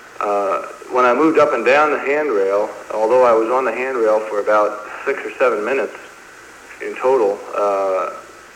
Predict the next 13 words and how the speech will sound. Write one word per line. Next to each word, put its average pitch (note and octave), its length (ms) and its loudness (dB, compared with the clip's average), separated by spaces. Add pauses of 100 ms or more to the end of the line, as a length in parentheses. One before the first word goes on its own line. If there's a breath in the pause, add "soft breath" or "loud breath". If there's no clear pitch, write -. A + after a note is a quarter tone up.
I G#2+ 140 -4
actually A2+ 380 -2
got G#2+ 180 4
up A#2+ 240 2
to A#2 60 -2
the - 100 -2 (220)
corner, C#3 520 0 (1000 loud breath)
uh, G2 600 -6 (840)
around A#2+ 420 2
the A2 60 2
rendezvous A#2 540 0
radar A2+ 380 4
antenna G#2 580 -2